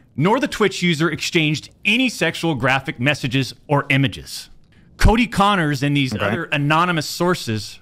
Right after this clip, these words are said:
Speaker 1: are trying to paint a picture that I was exchanging sexually explicit messages and photos with this Twitch
Speaker 2: Yes.
Speaker 1: user. That never happened.
Speaker 2: Chápu dobře, že se v podstatě brání proti tomu, co tak nějak uznal na Twitteru.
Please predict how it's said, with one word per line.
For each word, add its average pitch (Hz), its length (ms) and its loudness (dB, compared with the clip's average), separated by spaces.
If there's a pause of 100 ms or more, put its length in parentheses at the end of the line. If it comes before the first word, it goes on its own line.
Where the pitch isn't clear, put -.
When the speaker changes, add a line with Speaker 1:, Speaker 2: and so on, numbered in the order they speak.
(280)
Speaker 1:
are 117 140 -2
trying 165 220 2
to 143 60 2
paint - 80 4
a - 160 -4
picture 135 300 0
that 104 100 0
I 127 40 0
was 113 140 -2
exchanging 104 580 0
sexually 104 560 -4
explicit - 600 -2
messages 95 480 -2
and 82 180 -12
photos 123 340 0
with 95 100 -8
this - 160 -8
Twitch 117 240 -2
Speaker 2:
Yes. 127 200 -4
Speaker 1:
user. 104 140 -8 (320)
That 160 200 0
never 156 280 0
happened. 147 400 -2 (300)
Speaker 2:
Chápu 127 200 2
dobře, 160 240 6
že 147 60 8
se 151 140 4
v 143 100 -4
podstatě 147 380 2
brání 127 280 6
proti 120 180 0
tomu, 120 240 2
co 113 140 -6
tak - 220 -2
nějak 117 300 0
uznal 107 300 0
na 117 140 2
Twitteru. 95 340 -4